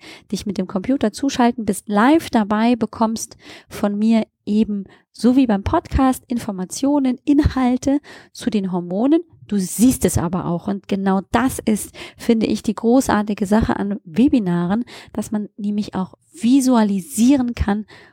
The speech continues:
wovon ich hier eigentlich rede. Oft genug geht es mir selber so, dass ich dann den Faden gegebenenfalls verliere oder glaube, können meine Zuhörerinnen jetzt noch folgen bei dem Durcheinander, bei den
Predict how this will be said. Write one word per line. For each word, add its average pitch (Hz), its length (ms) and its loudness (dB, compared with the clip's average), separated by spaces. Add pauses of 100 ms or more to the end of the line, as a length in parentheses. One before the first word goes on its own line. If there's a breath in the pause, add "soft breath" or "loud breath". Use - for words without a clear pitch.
(160 loud breath)
wovon 208 300 2
ich 202 100 -2
hier 160 100 -2
eigentlich 170 380 -6
rede. 185 260 -4 (440)
Oft - 260 -2
genug 262 380 0 (520 loud breath)
geht - 180 0
es - 140 -4
mir 226 80 4
selber 262 300 4
so, 190 100 -2
dass 190 220 -6
ich 202 100 -4
dann 190 180 0
den 185 140 -4
Faden 240 640 -2 (160)
gegebenenfalls 190 800 0
verliere 196 320 0
oder 196 200 0
glaube, 190 340 0 (460)
können 233 460 0
meine 220 440 0
Zuhörerinnen 214 880 -2
jetzt 196 320 0
noch - 140 -8
folgen 269 680 2 (380 loud breath)
bei 175 120 0
dem 240 240 2
Durcheinander, 220 640 0
bei 185 160 -4 (140)
den 247 300 0